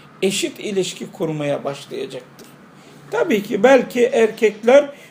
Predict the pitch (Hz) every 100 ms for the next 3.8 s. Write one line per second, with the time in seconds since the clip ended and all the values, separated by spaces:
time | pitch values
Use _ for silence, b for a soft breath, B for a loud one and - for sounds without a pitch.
0 | _ - 214 262 233 - 208 180 190 196
1 | 196 285 302 B B B - 233 202 233
2 | 277 247 b b _ - 214 214 190 226
3 | 226 262 233 180 185 196 277 349